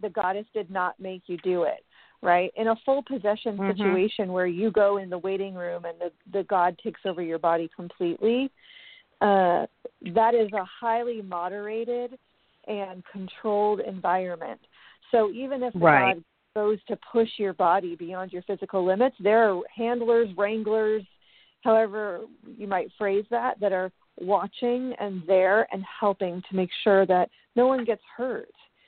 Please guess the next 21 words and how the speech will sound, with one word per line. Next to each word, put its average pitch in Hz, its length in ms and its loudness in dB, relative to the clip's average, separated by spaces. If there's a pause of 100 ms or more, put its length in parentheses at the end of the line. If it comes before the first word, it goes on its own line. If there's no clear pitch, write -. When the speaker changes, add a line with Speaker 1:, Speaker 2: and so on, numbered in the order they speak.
(380)
Speaker 1:
Uh, 196 200 0
so, 208 240 4
you 214 80 6
Speaker 2:
Mm-hmm. 185 100 2
Speaker 1:
know, 202 240 2 (100)
saying - 200 4
you're 180 100 2
Speaker 2:
Mm-hmm. 175 80 2
Speaker 1:
gonna 214 100 -4
go 214 200 0
into 214 220 -4
a 196 80 -2
full 202 220 0
trance 202 400 -6
possession 190 720 0 (640)
in 220 160 4
your 196 200 -4
home 214 420 -2
when 185 160 -8
you're 185 160 -6
alone 175 640 -4